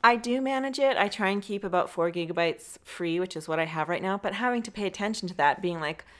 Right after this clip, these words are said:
like, "Why can't I have fifty Kindle books downloaded? I wanna, like, have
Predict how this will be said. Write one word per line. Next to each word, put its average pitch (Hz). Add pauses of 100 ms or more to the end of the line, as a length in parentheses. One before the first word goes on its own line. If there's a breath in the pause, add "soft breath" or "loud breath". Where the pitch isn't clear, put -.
(180 soft breath)
like, 180
"Why 226
can't 247
I 233
have 180
fifty -
Kindle 143
books 127
downloaded? 139
I 156
wanna, 180
like, 135
have 117